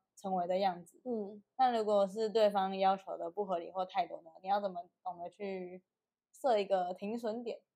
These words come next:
Speaker 2: 嗯。
Speaker 1: 嗯，就像可能你就看到对方一样在玩交友软体，或是对方就偷吃劈腿啊什么的，
Speaker 2: 嗯。
Speaker 1: 然后如果对方一直回头跟你说，“哎，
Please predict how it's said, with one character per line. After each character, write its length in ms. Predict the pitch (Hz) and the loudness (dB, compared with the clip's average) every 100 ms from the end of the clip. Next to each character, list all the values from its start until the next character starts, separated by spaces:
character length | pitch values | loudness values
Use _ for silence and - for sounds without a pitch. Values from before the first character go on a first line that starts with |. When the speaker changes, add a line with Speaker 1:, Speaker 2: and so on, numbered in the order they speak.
| _ 302 | _ -12
Speaker 2:
嗯。 340 | 285 233 208 214 _ - | -10 -10 -14 -20 _ -16
Speaker 1:
嗯， 180 | 170 156 _ _ _ _ - | -14 -16 _ _ _ _ -6
就 60 | |
像 120 | 285 | -4
可 80 | 220 | 0
能 240 | 190 185 196 | 0 0 -2
你 160 | 196 | -4
就 80 | 190 202 | -4 -2
看 100 | 240 | 2
到 140 | 240 | 2
对 140 | 240 | 2
方 180 | 226 220 | 0 -2
一 60 | 202 | 0
样 120 | 214 | 0
在 140 | 214 | 2
玩 240 | 208 180 175 | 4 2 2
交 200 | 196 190 | 4 6
友 120 | 180 | 4
软 180 | 175 175 | 0 -6
体， 180 | 175 170 | -12 -8
或 140 | 180 | -6
是 520 | 185 185 175 170 170 180 _ _ _ _ _ _ | -6 -6 -8 -10 -12 -14 _ _ _ _ _ _
对 120 | 196 | 0
方 720 | 190 190 185 190 185 185 196 196 | 4 4 2 -2 -4 -6 -8 -2
就 160 | 214 | -2
偷 260 | 208 208 208 | 2 4 4
吃 220 | 208 208 | 4 -4
劈 160 | 202 196 | -2 -2
腿 140 | 196 | -2
啊 100 | - 185 | -4 -8
什 100 | 190 | -14
么 80 | |
的， 160 | - - _ | -16 -16 _
Speaker 2:
嗯。 100 | 269 | -8
Speaker 1:
然 80 | 262 | -2
后 60 | 226 | 2
如 40 | |
果 100 | 254 | 2
对 100 | 262 | 2
方 180 | 262 262 | 4 2
一 60 | 247 | 2
直 80 | 220 | 0
回 180 | 208 208 | 2 2
头 160 | 226 214 | 2 -2
跟 100 | 277 | -2
你 80 | 240 | -2
说 100 | 269 294 | 0 2
，“哎， 140 | 330 | 0